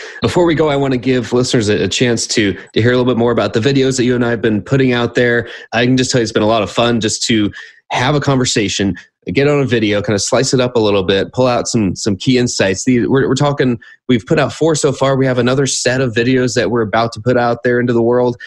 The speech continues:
that have to do with the agency's world and opportunity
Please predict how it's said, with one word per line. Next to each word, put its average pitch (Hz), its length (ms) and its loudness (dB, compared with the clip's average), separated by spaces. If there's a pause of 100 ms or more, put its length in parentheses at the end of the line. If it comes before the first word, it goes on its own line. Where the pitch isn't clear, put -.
(200)
that 120 260 0
have 123 180 -2
to 123 60 -4
do 123 80 4
with 110 80 2
the 101 140 0
agency's 117 680 0 (460)
world 123 480 2
and 107 80 0
opportunity 117 840 0